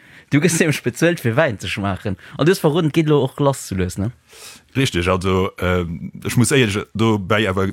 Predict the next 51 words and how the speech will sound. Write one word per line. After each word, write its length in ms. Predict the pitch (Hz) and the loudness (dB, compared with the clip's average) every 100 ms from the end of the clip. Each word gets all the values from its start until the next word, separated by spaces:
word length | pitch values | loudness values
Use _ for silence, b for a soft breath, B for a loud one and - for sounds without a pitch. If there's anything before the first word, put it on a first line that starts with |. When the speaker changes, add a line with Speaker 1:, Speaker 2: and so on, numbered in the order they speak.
| - - | -6 -8
Speaker 2:
gestehen, 440 | 95 - 139 117 - | -4 0 2 2 2
abgestehen, 340 | 127 254 104 | 0 0 -2
ich 100 | 98 | 0
bin 120 | 113 95 | 2 2
ein 80 | 98 - | 0 -2
Quereinsteiger. 680 | 127 85 82 85 87 85 85 | 0 0 -2 -4 -2 -2 -2
Ich 120 | - | -2
habe 160 | 90 - | -4 -2
nicht 420 | 101 120 - - | 0 0 0 0
am 100 | 104 | 0
Anfang 320 | 127 87 90 | 2 0 -2
mit 180 | 85 - | -4 -2
Wein 180 | 104 101 | 0 2
im 60 | |
Hut 140 | 123 - | 0 0
gehabt, 160 | 95 | -2
ich 100 | 87 | 0
habe 120 | 101 98 | 2 2
Mikrobiologie 500 | - 90 90 98 139 | 0 -2 0 0 -2
studiert 300 | 101 101 98 | 0 0 0
gehabt. 200 | 95 - B B B B | -2 -4 B B B B
Und 100 | 95 | 0
Mikrobiologie 600 | 139 110 98 101 120 131 95 | 0 2 0 2 2 0 0
ist 120 | 92 | -2
ja 120 | 87 | -2
auch 100 | 110 | 0
nicht 140 | 92 113 | -2 0
weit 120 | 101 | 0
weg 140 | 104 | -2
vom, 280 | - 87 85 | -2 -4 -4
vom 200 | - 87 | -2 0
Wein, 180 | 90 90 | 0 0
weil 140 | 87 | -2
Tier 240 | - 123 95 | 2 0 0
für 320 | 87 78 76 B B B B B | -4 -4 -6 B B B B B
mache 360 | 101 117 113 92 | -2 0 0 -2
ja 100 | 87 | -2
den 120 | 87 | 0
Wein 200 | 107 113 | 2 2
und 100 | 92 | 0
Tier 160 | 101 104 | 0 0
Speaker 1:
Mhm. 40 | |
Speaker 2:
war 140 | 90 87 | 0 0
ein 60 | |
Mikroorganismus. 800 | 113 95 87 90 101 113 95 87 87 | -2 0 0 2 0 0 0 0 0
Und 160 | 87 | 0
ich 220 | 85 - - | -2 -4 0
bin 140 | 107 | 0
dann 160 | 95 95 | 2 2
irgendwann, 400 | 101 90 95 95 | 0 0 0 0
denke, 360 | 95 90 85 | 0 0 -2